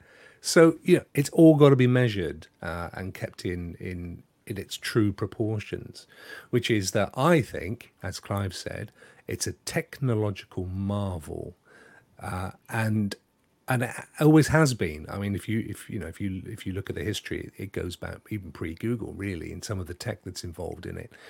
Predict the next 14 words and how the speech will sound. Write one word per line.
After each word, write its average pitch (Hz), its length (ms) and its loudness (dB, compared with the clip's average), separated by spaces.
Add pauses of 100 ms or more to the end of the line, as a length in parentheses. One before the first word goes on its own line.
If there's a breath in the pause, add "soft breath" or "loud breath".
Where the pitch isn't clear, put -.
(320 soft breath)
Um, 87 420 -4 (1080 loud breath)
and 151 180 10
the 151 40 8
key 185 260 4
thing 135 260 2
is, 101 240 2
is 95 180 -2
that 95 240 -4
in 120 320 2
a 101 120 -4
year's 117 500 4
time, 85 420 -6
it'll 95 200 -8
be, 87 200 -6